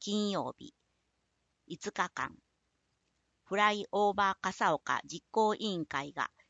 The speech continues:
市民の皆様の願い事を届けるお手伝いをいたします。各場所に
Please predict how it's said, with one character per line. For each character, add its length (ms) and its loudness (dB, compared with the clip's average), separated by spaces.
市 180 0
民 200 4
の 120 0
皆 240 0
様 280 0
の 140 -2
願 340 0
い 40 -6
事 300 -2
を 80 -2
届 400 -2
け 40 0
る 160 -4
お 80 -8
手 140 -2
伝 320 -2
い 40 -8
を 80 -6
い 60 -10
た 160 -12
し 160 -12
ま 140 -8
す。 220 -20
各 280 -4
場 160 -2
所 160 -6
に 240 -10